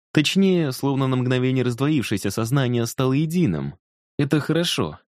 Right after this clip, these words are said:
Значит, это не шиза. Одновременно с этим пришло полное понимание того, что произошло,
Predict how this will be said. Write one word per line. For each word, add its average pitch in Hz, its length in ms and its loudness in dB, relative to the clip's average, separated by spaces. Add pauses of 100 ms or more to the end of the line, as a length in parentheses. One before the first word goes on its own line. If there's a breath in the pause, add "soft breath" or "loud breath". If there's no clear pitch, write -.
(120)
Значит, 175 420 2
это 107 200 0
не 104 140 2
шиза. 143 500 -2 (360)
Одновременно 170 600 4
с - 100 -4
этим 175 260 2
пришло 143 380 0
полное 143 340 0
понимание 117 520 0
того, 98 300 -2
что 104 180 -2
произошло, 107 720 -2